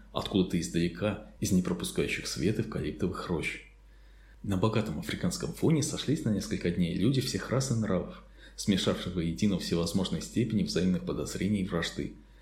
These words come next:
Из общей неуверенности то и дело рождались слухи.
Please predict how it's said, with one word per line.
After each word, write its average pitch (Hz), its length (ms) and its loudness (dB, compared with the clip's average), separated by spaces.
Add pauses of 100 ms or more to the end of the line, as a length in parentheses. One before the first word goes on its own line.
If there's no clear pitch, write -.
(420)
Из 117 140 4
общей 104 260 0
неуверенности 92 580 0
то - 120 -2
и 85 60 2
дело 95 260 2
рождались 92 440 0
слухи. - 440 -2